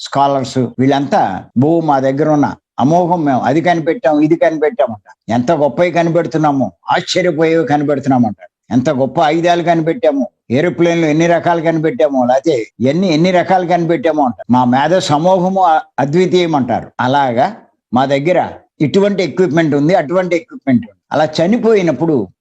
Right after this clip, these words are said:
మరి ఈ మేధావులు, ఈ స్పెషలిస్టులు, ఈ సైంటిస్టులు, వీళ్ళని పిలిచి, "ఏమండి, మీరు చాలా మేధా సంపత్తి ఉంది కదా, ఆ శరీరాన్ని కాస్త కదిలించండి, నడిపించండి," అడగండి. "మీకు ఎంత ఫీజు ఇమ్మంటే అంత ఫీజు ఇస్తాము." ఏమంటారంటే,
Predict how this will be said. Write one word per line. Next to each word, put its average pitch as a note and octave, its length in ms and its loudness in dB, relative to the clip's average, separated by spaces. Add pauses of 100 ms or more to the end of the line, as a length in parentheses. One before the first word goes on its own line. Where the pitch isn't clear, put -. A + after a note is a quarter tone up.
(140)
మరి B2 420 -2 (340)
ఈ A3+ 180 4
మేధావులు, C#3+ 680 0 (200)
ఈ G#3 160 4
స్పెషలిస్టులు, D3+ 720 -2 (160)
ఈ G#3 160 4
సైంటిస్టులు, D#3+ 680 0 (200)
వీళ్ళని D#3+ 340 2
పిలిచి, C3+ 520 0 (180)
"ఏమండి, C#3 320 0
మీరు D3 180 0 (120)
చాలా C3 180 2
మేధా C3+ 340 0
సంపత్తి C3+ 500 -2
ఉంది C3+ 140 4
కదా, C3+ 320 2
ఆ A#2+ 80 0
శరీరాన్ని C#3 880 0 (180)
కాస్త B2 480 0 (320)
కదిలించండి, C3+ 880 0
నడిపించండి," C3+ 840 0 (100)
అడగండి. A#2 520 -2
"మీకు D3+ 180 2
ఎంత C#3 280 0
ఫీజు D#3+ 280 2
ఇమ్మంటే D#3 280 2
అంత C3 180 0
ఫీజు C3 280 0
ఇస్తాము." F2+ 340 -8 (180)
ఏమంటారంటే, A#2 920 -2